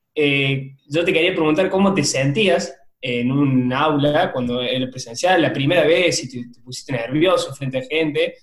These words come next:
frente a personas, y de alguna manera acá había, como que habíamos generado un clima no tenso, pero digo, era muy serio, y dijiste, "Bueno, vamos a romper un poco el hielo acá, y, y, y, y vamos a meterle un poco de humor", y digo, "¿Eso, eso te pasa? ¿Te pasa en una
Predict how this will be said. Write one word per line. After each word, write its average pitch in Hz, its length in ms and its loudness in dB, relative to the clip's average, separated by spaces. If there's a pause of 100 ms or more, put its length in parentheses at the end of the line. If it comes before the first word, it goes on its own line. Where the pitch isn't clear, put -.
(140)
frente 127 200 -4
a 127 60 -6
personas, 170 560 2 (400)
y 123 60 -6
de - 20 -2
alguna 190 240 2
manera 190 320 0
acá 202 480 0
había, 151 440 2
como 156 200 -2
que 196 200 0
habíamos 220 280 2
generado 208 220 2
un 196 60 2
clima 196 340 2
no 247 180 2
tenso, 240 420 2
pero 170 160 0
digo, 175 140 2
era 180 120 4
muy 190 160 2
serio, 208 600 2 (160)
y 156 80 -6
dijiste, 160 260 -2
"Bueno, 165 180 4
vamos 202 180 4
a 147 40 2
romper 156 240 2
un 160 100 -2
poco 165 180 -2
el 147 100 2
hielo 156 420 2 (220)
acá, 135 440 -2 (400)
y, 139 220 0 (140)
y, 139 480 0
y, 139 40 0 (140)
y 123 360 -2
vamos 151 280 2
a - 60 2
meterle 170 200 2
un 160 60 0
poco 170 240 0
de 160 120 2
humor", 190 400 0 (260)
y 160 100 -2
digo, 165 220 6
"¿Eso, 196 480 2
eso 202 200 0
te 151 100 -2
pasa? 196 560 -2
¿Te 135 80 -14
pasa 180 280 -2
en 160 60 0
una 147 120 0